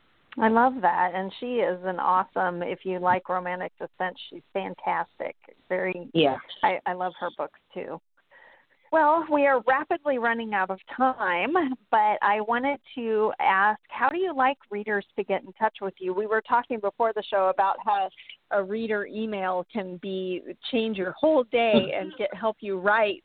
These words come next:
Speaker 1: So please get in touch with Anna <laughs> when you read her books. How do you like them to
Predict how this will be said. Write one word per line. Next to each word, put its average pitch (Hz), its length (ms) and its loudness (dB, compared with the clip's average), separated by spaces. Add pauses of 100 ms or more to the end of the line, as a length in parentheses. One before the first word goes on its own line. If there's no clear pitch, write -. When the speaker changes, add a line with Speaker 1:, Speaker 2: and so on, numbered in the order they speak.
(120)
Speaker 1:
So 214 220 0 (100)
please 277 360 -4 (120)
get 226 140 -4
in 240 160 -2 (140)
touch 294 180 2 (220)
with 247 180 2 (140)
Anna 226 400 0 (160)
<laughs> 339 160 2
when 262 260 0
you 240 140 -4
read 226 240 2
her 233 100 -2
books. 220 320 2 (320)
How 269 120 2
do 294 60 -6
you 294 140 -2
like 262 220 2
them 254 160 -2
to 214 100 0